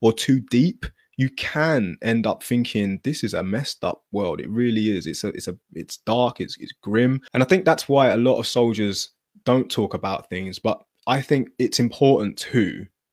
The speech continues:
gradually, piece by piece, and relate, because you learn to accept what it was, you process it. 'Cause if you keep it bottled up, believe it or not, that's not serving you. It's not serving anyone. I think it's important to share that. So the next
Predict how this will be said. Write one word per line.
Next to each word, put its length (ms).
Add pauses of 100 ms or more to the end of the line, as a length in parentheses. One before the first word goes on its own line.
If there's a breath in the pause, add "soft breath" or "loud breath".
(200)
gradually, 760 (140)
piece 260
by 200
piece, 560 (240)
and 380
relate, 760 (140)
because 760 (100)
you 160
learn 360
to 380 (260)
accept 540
what 140
it 120
was, 280
you 80
process 600
it. 260
'Cause 120
if 100
you 60
keep 240
it 140
bottled 320
up, 260 (260)
believe 260
it 40
or 80
not, 140
that's 160
not 120
serving 420
you. 120
It's 120
not 120
serving 300
anyone. 480
I 60
think 140
it's 120
important 360
to 60
share 340
that. 200
So 360
the 140
next 440